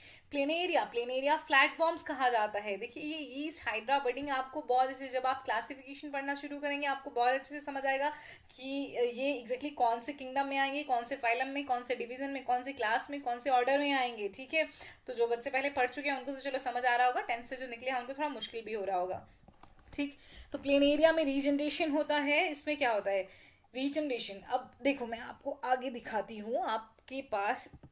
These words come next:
ये देखिए, ये है आपके पास बडिंग। बडिंग दिख रहा है आपको? यीस्ट में बडिंग हो रही है,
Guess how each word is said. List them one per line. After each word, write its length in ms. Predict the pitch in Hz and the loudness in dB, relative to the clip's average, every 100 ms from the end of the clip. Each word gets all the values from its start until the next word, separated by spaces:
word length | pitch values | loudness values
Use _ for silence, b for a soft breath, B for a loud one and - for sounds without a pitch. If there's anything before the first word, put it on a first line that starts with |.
| - | -12
ये 220 | 220 196 | -2 -2
देखिए, 420 | 170 170 170 165 165 - _ _ - B B B B B B - | -2 -8 -14 -14 -16 -20 _ _ -20 B B B B B B -10
ये 180 | 233 247 | -4 -2
है 260 | 269 285 | 2 4
आपके 380 | 285 254 254 285 | 6 4 2 -2
पास 580 | 285 262 247 254 262 - - | 2 6 6 6 2 -6 -10
बडिंग। 720 | 220 214 262 269 247 190 185 | 2 8 10 10 4 0 -4
बडिंग 320 | 220 226 269 | -2 -2 -2
दिख 160 | 277 285 | -2 2
रहा 80 | 359 | 2
है 60 | |
आपको? 320 | 330 294 - 226 | 4 2 2 -2
यीस्ट 600 | 180 226 285 320 - 320 | -4 -2 2 2 0 -2
में 360 | 302 311 311 | 0 0 2
बडिंग 360 | 247 240 285 277 | 2 2 0 2
हो 100 | 285 | 2
रही 300 | 285 269 254 | 2 -2 -2
है, 280 | 233 190 | 0 0